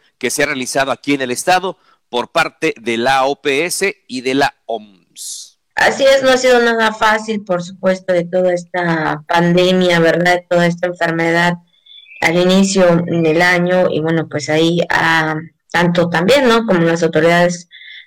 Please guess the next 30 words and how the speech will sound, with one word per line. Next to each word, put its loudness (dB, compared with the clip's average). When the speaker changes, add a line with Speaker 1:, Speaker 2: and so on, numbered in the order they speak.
Speaker 2:
correspondientes, 2
el 2
gobierno 4
del 2
estado, 0
como 0
también, 2
eh, 2
los 2
ciudadanos, 2
nosotros 0
los 0
ciudadanos, 0
pues -8
también 0
hemos -2
puerto-, -2
puesto, 4
¿verdad?, 2
parte 2
de 2
nosotros, 0
pero 2
hay 0
que 0
seguir 2
haciéndolo 0
para -2
que 2
esta -2